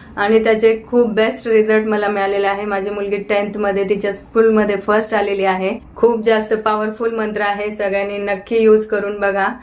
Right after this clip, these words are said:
आणि त्याचप्रमाणे माझी मुलगी टेन्थमध्ये फर्स्ट, स्कूलमध्ये फर्स्ट येण्यासाठी तिने काय काय टेक्निक्स केल्या, व्हिजन बोर्डची टेक्निक केली, ती मी या व्हिडिओत कव्हर केलेली नाही, व्हिडिओ खूप मोठा झालेला आहे. म्हणूनच तुम्ही तो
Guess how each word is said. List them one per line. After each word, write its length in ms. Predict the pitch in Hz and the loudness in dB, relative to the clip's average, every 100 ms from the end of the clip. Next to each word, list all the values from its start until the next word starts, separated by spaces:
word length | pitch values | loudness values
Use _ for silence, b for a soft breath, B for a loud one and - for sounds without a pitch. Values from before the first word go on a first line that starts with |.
| B B B | B B B
आणि 360 | 214 220 226 226 | 0 4 6 4
त्याचप्रमाणे 920 | 220 226 233 - 226 220 214 214 220 | 2 0 0 -4 -2 -2 -2 -2 -6
माझी 340 | 226 208 202 220 | -2 -2 0 0
मुलगी 460 | 220 220 208 214 | 2 0 0 -2
टेन्थमध्ये 640 | 214 214 208 214 208 202 202 | -2 0 -2 -2 -2 -2 -2
फर्स्ट, 380 | 196 208 214 - - 190 196 | -2 -2 -4 -8 -16 -12 -12
स्कूलमध्ये 580 | 190 - 226 233 233 226 | -8 2 2 4 0 0
फर्स्ट 280 | 226 208 208 | 0 0 0
येण्यासाठी 500 | 196 202 196 190 208 | -2 0 -2 -2 -2
तिने 300 | 196 208 202 208 B B - | -2 -2 -4 -8 B B -2
काय 120 | 214 | -2
काय 180 | 214 226 | 0 0
टेक्निक्स 480 | 220 214 214 214 - | 0 -2 -2 -4 0
केल्या, 280 | 214 208 | 0 0
व्हिजन 360 | 202 214 226 220 | 2 2 2 2
बोर्डची 300 | 214 214 220 | 2 2 2
टेक्निक 440 | 214 208 214 202 | 0 0 -2 -2
केली, 220 | 208 202 202 | -2 -2 0
ती 140 | 214 | 2
मी 180 | 214 220 | 4 4
या 120 | 214 | 4
व्हिडिओत 300 | 208 214 208 208 | 2 2 2 0
कव्हर 200 | 214 214 214 - | 0 0 -2 -2
केलेली 320 | 208 208 220 | 0 2 2
नाही, 160 | 214 202 | 2 -2
व्हिडिओ 260 | 208 196 190 | -2 -2 -2
खूप 180 | 220 | -4
मोठा 240 | 220 202 214 | -4 -2 0
झालेला 340 | 214 190 185 | 0 2 2
आहे. 220 | 185 196 247 B B B | 0 -2 -4 B B B
म्हणूनच 440 | 208 214 233 240 247 | 0 2 2 2 2
तुम्ही 340 | 233 226 247 | 2 2 2
तो 380 | - 226 220 226 | 2 2 4 4